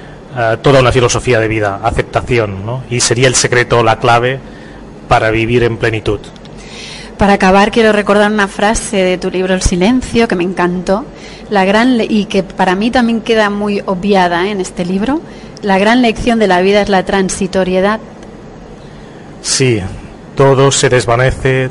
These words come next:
Speaker 1: todo nace, todo muere. Este momento ya no existirá nunca más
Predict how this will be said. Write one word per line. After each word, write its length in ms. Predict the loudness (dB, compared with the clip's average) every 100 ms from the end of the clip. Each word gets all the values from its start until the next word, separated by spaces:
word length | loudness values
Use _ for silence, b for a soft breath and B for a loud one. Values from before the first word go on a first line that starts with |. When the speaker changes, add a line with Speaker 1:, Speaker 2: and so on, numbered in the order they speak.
| -4
Speaker 1:
todo 260 | 4 6 6
nace, 320 | 4 2 0
todo 340 | 0 2 4 4
muere. 440 | 4 2 2 -2 B B B B 0
Este 300 | 0 2 2
momento 580 | 4 2 0 2 2 4
ya 240 | 2 0
no 80 | 0
existirá 480 | -2 -2 2 2 4
nunca 320 | 2 0 0
más 380 | 0 -2 -4